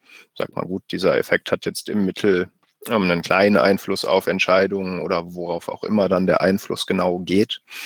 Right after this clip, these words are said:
Ein anderer Effekt hat vielleicht einen großen Einfluss oder sch-, tritt bei besonders vielen Menschen auf. So dieser Bias Blind Spot, dieses sich selbst für unverzerrt zu halten, das ist was sehr weit verbreitetes, würde ich denken.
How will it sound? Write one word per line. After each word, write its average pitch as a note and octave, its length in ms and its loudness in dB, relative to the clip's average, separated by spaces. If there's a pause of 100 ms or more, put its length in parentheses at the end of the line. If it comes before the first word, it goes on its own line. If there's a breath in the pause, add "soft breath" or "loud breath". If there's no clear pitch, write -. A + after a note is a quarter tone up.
(440 loud breath)
Ein - 120 2
anderer F#2+ 260 2
Effekt - 320 -2
hat - 100 0
vielleicht F2 320 0
einen G2 120 0
großen A2+ 340 0
Einfluss G2+ 640 0
oder E2+ 340 4
sch-, - 300 0
tritt - 220 -4
bei F#2+ 80 2
besonders F#2 460 2
vielen G2 340 0
Menschen F#2+ 400 2
auf. A#2+ 400 0
So G2 120 -4
dieser F2 240 -2
Bias F#2+ 500 2
Blind F#2+ 380 2
Spot, - 300 0 (420)
dieses - 680 -2 (120)
sich - 180 0
selbst - 280 2
für A2 100 2
unverzerrt - 580 0
zu - 160 -2
halten, G2 280 2
das - 160 -4
ist - 160 -6
was - 260 0 (360 loud breath)
sehr G2+ 280 4
weit B2 240 2
verbreitetes, - 920 -2
würde G2+ 160 0
ich - 100 -14
denken. G2 500 -2